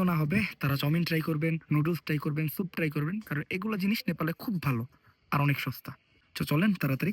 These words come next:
খাবারটা শেষ করি। And খাওয়া শেষ করে রেডি হয়ে বাইরে হয়ে পড়লাম। আমি জানি সারাংকোটে তেমন কোনো ঘোরার জায়গা নাই, but আপনাদের বাইরে তো আমরা চিনে নি, ঘরে পাঁচ মিনিট বসতে পারে না। সারাংকোট আসে সবাই রিল্যাক্স করতে, but আমি রিল্যাক্স কে করবো? আমার শরীর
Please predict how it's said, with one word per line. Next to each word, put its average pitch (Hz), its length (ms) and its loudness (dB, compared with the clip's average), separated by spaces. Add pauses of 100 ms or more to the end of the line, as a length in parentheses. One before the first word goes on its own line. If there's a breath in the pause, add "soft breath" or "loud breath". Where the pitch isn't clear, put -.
খাবারটা 135 320 0
শেষ - 180 -8
করি। 110 140 -8 (560)
And 240 140 8
খাওয়া 262 240 8
শেষ 302 180 6
করে 311 200 10 (120)
রেডি 220 220 8
হয়ে 240 160 6
বাইরে 175 180 6
হয়ে 190 160 2
পড়লাম। 185 260 0 (120)
আমি 185 180 0
জানি 214 120 2 (100)
সারাংকোটে 190 520 -2
তেমন 185 260 -2
কোনো 190 100 -4 (100)
ঘোরার 180 260 -2
জায়গা 175 240 -2
নাই, 214 100 2 (180)
but 175 200 0
আপনাদের 170 340 -2
বাইরে 160 220 0
তো - 80 -14
আমরা 175 140 -2 (120)
চিনে 180 240 -2
নি, 240 60 0 (180)
ঘরে 160 160 0 (100)
পাঁচ 196 200 -4
মিনিট 165 240 -2
বসতে 156 240 -4
পারে 127 180 0
না। 131 40 -4 (420 loud breath)
সারাংকোট 226 420 2
আসে 233 120 -2 (100)
সবাই 196 260 6
রিল্যাক্স 196 300 2
করতে, 202 200 0 (100)
but 170 160 6
আমি 170 160 4
রিল্যাক্স 196 280 2
কে 214 60 6 (180)
করবো? 185 200 4 (120)
আমার 170 200 0
শরীর 208 220 2